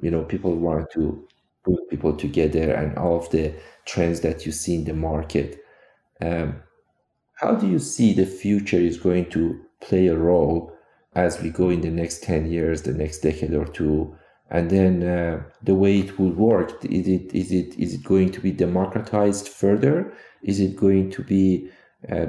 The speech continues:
different, for example, Latin America? Because twenty years ago, it was a different Latin America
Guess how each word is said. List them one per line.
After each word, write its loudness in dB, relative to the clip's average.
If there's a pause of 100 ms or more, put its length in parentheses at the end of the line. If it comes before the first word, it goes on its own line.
(140)
different, 4
for -2
example, 0
Latin 2
America? 2
Because -2
twenty 0
years 4
ago, 2
it 2
was -2
a 2
different 0
Latin -2
America 2